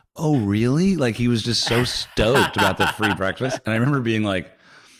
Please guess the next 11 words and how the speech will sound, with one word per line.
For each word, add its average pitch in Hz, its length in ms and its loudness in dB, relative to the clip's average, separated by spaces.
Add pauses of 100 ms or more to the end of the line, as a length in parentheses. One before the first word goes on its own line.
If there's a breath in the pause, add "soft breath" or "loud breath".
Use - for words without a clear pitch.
"I - 300 -6
can't, - 180 -12
that's 104 180 -6
so 123 220 0
interesting." 127 460 -2
Like, 76 160 -10
he's 107 220 0
stoked 139 380 -2
about 95 220 -4
the 107 80 -6
breakfast. - 640 -8